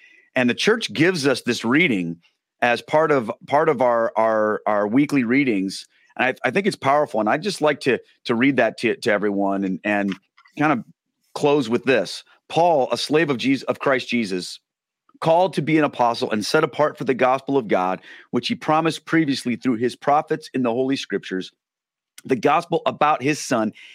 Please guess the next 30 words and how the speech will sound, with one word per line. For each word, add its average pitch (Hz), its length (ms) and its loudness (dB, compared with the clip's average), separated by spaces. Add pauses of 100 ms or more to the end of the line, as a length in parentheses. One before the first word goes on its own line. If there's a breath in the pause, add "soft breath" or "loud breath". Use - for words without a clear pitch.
(160 loud breath)
descended 151 580 -2
from 147 220 0
David 135 380 2
according 127 380 0
to 160 80 -4
the 165 100 -4
flesh, 98 500 -4 (360 soft breath)
but 123 120 4
established 139 680 -2
as 117 200 -2
Son 139 220 0
of 120 140 -6
God 123 200 2
in 104 80 -4
power, 117 480 0 (340 loud breath)
according 165 500 0
to 143 80 -6
the 127 100 -2
Spirit 131 380 2
of 101 80 -4
holiness, 123 580 0 (240 loud breath)
through 131 140 2
resurrection 143 640 2
from 175 300 2
the 120 80 0
dead, 92 280 -4 (220 soft breath)
Jesus 156 380 -2
Christ 147 360 0
our 120 220 2
Lord. 120 360 0